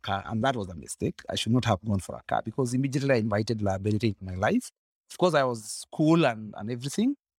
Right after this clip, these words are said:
but I, I, I should have delayed that decision. So that's number one. The second thing, the other mistake I did is, uh, I immediately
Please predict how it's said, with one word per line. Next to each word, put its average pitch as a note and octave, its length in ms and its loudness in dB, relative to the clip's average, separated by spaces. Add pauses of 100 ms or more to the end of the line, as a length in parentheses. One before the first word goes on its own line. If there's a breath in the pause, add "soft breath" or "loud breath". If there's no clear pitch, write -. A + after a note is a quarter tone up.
(260)
but C#3 60 2
I, C3 240 2
I, C3+ 140 -2
I C3 40 -4
should C3 220 -6
have A#2+ 200 0
delayed C3+ 360 4
that A#2 160 -2
decision. G2+ 260 -4 (300)
So A2+ 380 0
that's A#2+ 200 0
number F#2 160 -8
one. G2 160 -8
The A#2 60 -8
second G3+ 280 0
thing, E3+ 200 -4
the - 100 2
other F3 140 4
mistake D3 320 -4
I A#2+ 80 0
did B2 220 2
is, A2 260 -2
uh, G#2 240 0 (440)
I B2 120 2
immediately F3 840 0